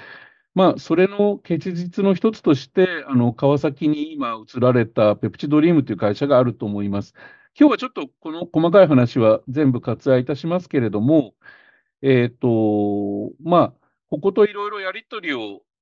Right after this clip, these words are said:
したところですね、えーと、実はその、コンピューターで助けてほしい話は別なんだと。で、この問題点丸一と丸二を、えーと、コンピューターで何とかしてほしいと言われました。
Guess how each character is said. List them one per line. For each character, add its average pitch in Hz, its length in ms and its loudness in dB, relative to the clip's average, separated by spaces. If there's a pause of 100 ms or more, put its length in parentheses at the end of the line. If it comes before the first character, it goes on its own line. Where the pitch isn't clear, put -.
(120)
し - 220 -12
た 165 120 4
と 160 140 0
こ 180 140 0
ろ 180 120 -4
で 151 120 -8
す - 120 -20
ね、 101 260 -14 (880)
え 110 840 4
ー 107 40 -16 (140)
と、 101 360 -2
実 135 300 0
は 262 60 6
そ 175 140 2
の、 131 220 -4 (320)
コ 214 160 -12
ン 269 60 -12
ピ 339 100 -6
ュ - 20 -4
ー - 40 -12
タ - 80 -6
ー 196 40 -4
で 147 240 -12
助 262 140 -12
け 247 40 -10
て - 60 -12
ほ 156 160 -2
し 160 280 2
い 131 40 2
話 131 420 0
は 117 220 6
別 120 360 -2
な 254 100 4
ん 247 80 -4
だ 120 120 -14
と。 98 260 -20 (520)
で、 156 240 4
こ 185 160 2
の 208 80 6
問 202 280 4
題 254 260 -10
点 143 260 0
丸 123 260 -10
一 185 180 -16
と - 100 -12
丸 120 320 -4
二 220 160 -10
を、 135 240 -12 (100)
え 117 120 -16
ー 113 40 -18
と、 - 120 -20
コ 139 160 4
ン 143 60 4
ピ 151 100 4
ュ - 20 6
ー 135 40 -2
タ 127 120 2
ー 120 40 2
で 190 100 2
何 143 200 -10
と - 80 -20
か 113 120 -18
し - 80 -20
て 123 60 -20
ほ 110 140 -20
し 107 200 -4
い 85 40 -10
と - 140 -16 (600)
言 127 120 4
わ 120 80 6
れ 117 100 6
ま 110 140 2
し - 100 -16
た。 - 120 -12